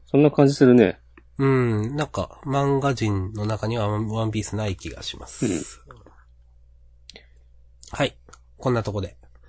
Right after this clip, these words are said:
Speaker 2: 巻末コメントいいですか？
Speaker 1: 行きましょう。
Speaker 2: とはいえ、なんかそんなになかったかなという。
Speaker 1: うん。ワンピース救済って書いてますね。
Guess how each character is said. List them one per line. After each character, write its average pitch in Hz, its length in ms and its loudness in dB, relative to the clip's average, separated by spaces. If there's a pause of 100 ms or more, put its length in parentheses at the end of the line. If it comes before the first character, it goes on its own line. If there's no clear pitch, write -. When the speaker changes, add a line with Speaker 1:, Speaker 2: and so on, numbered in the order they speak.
(1040)
Speaker 2:
巻 170 580 0
末 - 220 -8
コ 170 100 -4
メ 139 80 2
ン 110 40 -2
ト 117 80 -4
い 123 60 0
い - 20 0
で 107 80 -2
す - 80 -8
か？ 165 180 0 (840)
Speaker 1:
行 - 0 -
き - 80 -6
ま - 80 -6
し - 100 -6
ょ - 140 -8 (760)
う。 - 40 -6 (160)
Speaker 2:
と - 160 -12
は 185 80 -4
い 120 100 -2
え、 120 40 -4
な 131 120 -8
ん - 40 -12
か 135 80 -14
そ 165 160 -12
ん 196 240 -8
な 180 120 -6
に 170 120 -6
な 175 120 -6
か - 80 -6
っ - 100 -10 (420)
た 95 100 -6
か 90 220 -2
な 107 420 -8
と - 100 -12
い 67 200 -14
う。 - 120 -20 (2000)
Speaker 1:
う 139 80 6
ん。 - 180 2
ワ 123 160 2
ン 131 80 -2
ピ 135 100 4
ー - 20 4
ス - 120 -6
救 104 240 0
済 98 180 -2
っ 87 40 -2
て - 160 -8
書 110 60 2
い 92 60 2
て - 100 -20
ま - 100 -20
す - 120 -20
ね。 - 140 -20